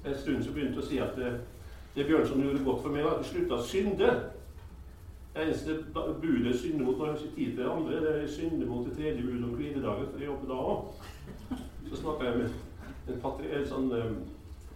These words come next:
kardinal i Romania. Han sa da at hvis du lar være å bryte alle andre budene, så får du lov til å bryte det tredje av meg personlig.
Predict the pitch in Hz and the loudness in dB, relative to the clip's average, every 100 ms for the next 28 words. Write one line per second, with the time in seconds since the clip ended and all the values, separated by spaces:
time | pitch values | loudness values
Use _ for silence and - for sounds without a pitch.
0 | - - - - - - 143 123 127 135 | -14 -14 -14 -12 -12 -2 2 4 4 4
1 | 123 135 165 151 131 135 143 123 107 127 | 6 6 6 6 4 4 4 4 4 2
2 | 120 120 135 117 117 135 - 131 131 135 | 2 2 0 0 0 -2 0 2 2 2
3 | 135 127 143 113 120 127 123 120 113 101 | 2 2 2 2 4 2 2 2 2 0
4 | 92 95 92 92 92 113 107 107 - 95 | 0 0 0 -4 -4 -2 0 0 -2 -4
5 | 107 104 90 - - - - - 123 - | -4 -4 -6 -8 -12 -14 -14 -6 -4 2
6 | 117 120 113 113 131 131 127 123 123 110 | 4 4 0 0 2 2 0 -2 0 0